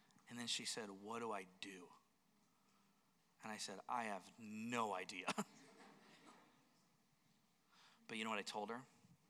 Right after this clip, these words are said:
I said, "This morning, God reminded me that he sees us. And I just want you to know, I know this is gonna be a crazy journey. I just want you to know God sees you right now."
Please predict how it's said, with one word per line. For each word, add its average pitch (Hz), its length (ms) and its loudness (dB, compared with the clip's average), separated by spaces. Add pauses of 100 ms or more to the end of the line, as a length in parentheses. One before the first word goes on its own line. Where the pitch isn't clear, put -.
(840)
I - 60 -8
said, 113 220 2
"This - 240 0
morning, 127 500 0
God 113 300 6
reminded 110 560 0
me 90 240 -10 (360)
that - 100 -8
he 110 180 -4
sees - 600 2 (120)
us. - 320 -4 (920)
And 113 80 -8
I 98 80 -6
just - 300 2
want 139 140 -2
you 139 120 2
to 135 80 2
know, 113 260 0 (720)
I 113 60 -10 (100)
know 117 60 0
this 123 200 2
is 110 60 -2
gonna 120 160 -4
be 110 100 -4
a 95 100 -6
crazy 123 420 -2
journey. 104 340 0 (480)
I - 60 -20
just - 220 2
want 139 100 0
you 127 80 -2
to 123 80 -2
know 104 240 -2
God - 220 -6
sees - 840 2
you - 60 -16 (100)
right - 160 -12
now." - 220 -10